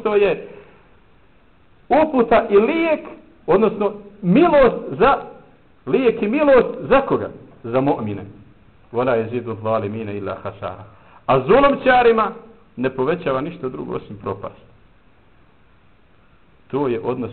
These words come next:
jednih i drugih. Na tome se to prepoznaje. Na tome se to prepoznaje. Prema odnosu prema Kur'anu. Kad se Kur'an uči, kad se Kur-, a, kuranski ajeti i kuranske sure objavljuju. A šta je sa munaficima? Šta mu'min?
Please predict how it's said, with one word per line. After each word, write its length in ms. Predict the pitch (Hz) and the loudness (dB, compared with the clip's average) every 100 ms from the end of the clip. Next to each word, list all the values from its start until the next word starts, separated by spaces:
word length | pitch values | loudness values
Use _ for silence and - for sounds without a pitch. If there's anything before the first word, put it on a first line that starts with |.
| 113 | -10
jednih 280 | 110 110 98 | -10 -8 -10
i 80 | |
drugih. 320 | 95 101 90 87 - - | -10 -10 -12 -16 -20 -14
Na 140 | 110 113 | -6 -6
tome 260 | - 101 | -4 -8
se 140 | 101 98 | -10 -12
to 140 | 110 | -12
prepoznaje. 560 | 101 107 - 90 90 - - _ _ _ _ _ _ - | -12 -12 -12 -14 -16 -20 -20 _ _ _ _ _ _ -12
Na 180 | 110 123 | -8 -4
tome 260 | 120 107 101 | -4 -4 -6
se 120 | 101 | -8
to 120 | 120 | -8
prepoznaje. 460 | 101 92 95 92 87 | -8 -10 -12 -12 -10
Prema 240 | 113 104 110 | -6 -6 -4
odnosu 440 | 143 139 - 123 - - - _ _ _ _ - | -6 -8 -10 -12 -12 -20 -20 _ _ _ _ -4
prema 280 | 127 104 101 | -2 -2 -4
Kur'anu. 420 | 107 - 104 98 101 | -8 -8 -8 -8 -10
Kad 140 | 104 - | -14 -12
se 80 | 113 - | -12 -2
Kur'an 460 | 170 180 156 127 | 0 2 0 -2
uči, 260 | 147 143 123 | -4 -8 -6
kad 160 | 117 - | -6 -8
se 120 | - | -10
Kur-, 140 | - 113 - | -10 -12 -12
a, 120 | 120 | -14
kuranski 580 | 113 - 143 107 - 110 - - - - | -10 -6 -6 -6 -8 -12 -12 -20 -12 0
ajeti 480 | 131 165 151 - | 4 4 2 -2
i 60 | 123 | -6
kuranske 500 | - 147 127 113 110 - | -6 -4 -4 -6 -10 -6
sure 340 | 131 147 135 - - - | 0 2 2 -2 -10 -8
objavljuju. 540 | 113 107 101 95 87 85 - - _ _ _ _ _ _ _ _ _ _ - - - - - - - - - | -6 -4 -2 -4 -8 -16 -20 -20 _ _ _ _ _ _ _ _ _ _ -12 -12 -12 -10 -10 -16 -20 -20 -12
A 100 | 113 | -10
šta 220 | - 202 | 0 4
je 160 | 202 175 | 4 4
sa 80 | 170 | 0
munaficima? 600 | 160 180 185 - 170 143 | 2 2 0 -4 -8 -4
Šta 200 | - 226 | 0 2
mu'min? 420 | 226 254 240 254 | 2 0 -4 -6